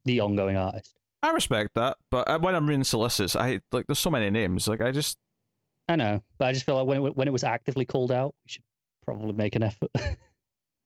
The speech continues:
Speaker 2: Well, not, not everyone sees that. I didn't see him call it out.
Speaker 1: I know. I'm just telling you now for next time.
Speaker 2: I don't stalk creators on Twitter. Don't, don't, don't, don't say that, because if you, if you say, "I'm telling you now for next time," I'm gonna actively not do it to piss you off now.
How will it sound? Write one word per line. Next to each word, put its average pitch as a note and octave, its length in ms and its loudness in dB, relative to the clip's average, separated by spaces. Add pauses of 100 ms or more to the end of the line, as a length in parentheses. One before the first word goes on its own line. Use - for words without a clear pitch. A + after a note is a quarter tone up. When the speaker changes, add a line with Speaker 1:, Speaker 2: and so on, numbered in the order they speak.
(160)
Speaker 2:
Well, A4+ 160 2
not, A4 240 -2 (120)
not D#4 120 4
everyone A#3+ 300 2
sees B2 320 2
that. B2 260 2
I A#3 40 2
didn't B3+ 160 2
see - 140 0
him C#3+ 120 2
call A#2 260 2
it G#2 40 2
out. - 720 -2 (140)
Speaker 1:
I B3 80 4
know. F#3 280 2
I'm G3 120 -2
just F#3 120 -6
telling F#3+ 200 2
you F3+ 60 2
now B2 180 2
for - 100 -4
next B2 220 -2
time. A2 160 -2
Speaker 2:
I F#3 60 2
don't G#3 180 0
stalk - 340 0
creators D3+ 340 0
on C3+ 140 0
Twitter. G#2 440 0 (1400)
Don't, - 180 0
don't, G#3+ 220 0
don't, A#3 280 0
don't A3+ 240 0
say A#2+ 260 0
that, F#2 260 0 (160)
because D#3+ 180 0
if E3+ 160 0
you, F#3 60 2
if F#3 120 -2
you G#3+ 80 2
say, G3 280 0
"I'm D3+ 160 0
telling D#3 240 2
you D3+ 80 0
now C#3 120 2
for C3 140 -2
next A#2 220 0
time," C3 160 0
I'm D3 140 0
gonna D#3+ 220 0
actively B2 440 0
not A2+ 240 0
do A#2+ 100 0
it A2+ 80 -2
to A2+ 80 -4
piss - 240 -2
you G2+ 140 2
off F#2+ 200 -2
now. B1+ 200 -2